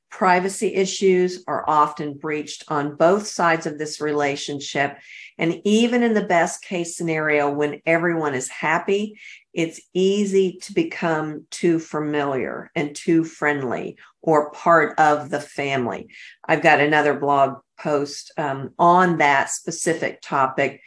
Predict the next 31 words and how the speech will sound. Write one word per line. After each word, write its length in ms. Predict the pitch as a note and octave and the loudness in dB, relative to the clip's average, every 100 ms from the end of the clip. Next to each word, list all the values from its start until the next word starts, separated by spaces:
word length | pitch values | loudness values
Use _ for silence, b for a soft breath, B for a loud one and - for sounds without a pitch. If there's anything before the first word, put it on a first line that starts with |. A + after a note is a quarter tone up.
| B B - | B B -2
that 300 | D3+ D3 D3+ | 0 2 4
I'll 240 | C#3 C#3 | 2 2
provide 500 | - D3 C#3 C3+ B2+ | -6 -4 2 2 0
a 60 | D#3 | -6
link 300 | D3 C#3+ C#3+ | -6 -6 -8
for 500 | - D3 C3+ B2+ - | -4 0 0 -2 -4
in 480 | D3+ C#3+ C3+ C3+ - | -2 0 -2 -6 -12
the 120 | A#3 | -10
show 300 | C#3 - C#3+ | -10 -4 -4
notes 320 | C3+ F#2+ - - | -4 -8 -8 -4
here. 400 | C3+ - - _ _ B B B B _ _ - | -4 -4 -8 _ _ B B B B _ _ -2
There 180 | E3 E3 | 4 6
are 220 | F3 A3+ | 8 8
upsides. 920 | G3+ G#3 - - C#3+ D2 D2 - - _ _ _ _ _ - | 6 2 0 0 2 2 -4 -12 -18 _ _ _ _ _ -4
A 120 | E3+ | -2
long-term 960 | E3+ E3+ F3+ G3 G#3+ G#3+ A3+ G#3 G#3+ G3 | 2 4 6 4 0 -2 -2 0 0 0
lease 480 | E3+ D#3+ F3 - - b b b _ | 0 -2 -6 -8 -18 b b b _
is 300 | F#3 F#3 F3+ F#3+ | 0 0 0 -2
easily 600 | F#3 G3 F#3+ F3+ F3+ F3 | 2 2 2 0 2 0
broken 760 | F3+ F3 F3+ F3+ F3+ E3 E3 - | 0 0 2 2 0 -4 -4 -8
when 580 | F3 F3 F3 F3 F3+ - | -2 2 2 2 -2 -4
an 140 | F3 | -4
employee 800 | D#3+ D#3+ - F3 E3+ E3+ D#3+ D#3+ - | -4 -6 -2 0 2 2 0 -2 -6
needs 440 | E3 D#3+ E3 - | -4 0 -2 -2
to 200 | - - | -8 0
exit. 580 | C3+ - - C3+ B2+ - _ B B _ | 0 0 -6 -4 -6 -8 _ B B _
So 180 | E3 | -2
it's 160 | D#3+ D#3 | 0 0
not 220 | E3 D#3 | 0 2
like 280 | E3+ D#3 - | 4 2 0
you're 300 | D#3+ D3+ C#3+ | -2 0 -2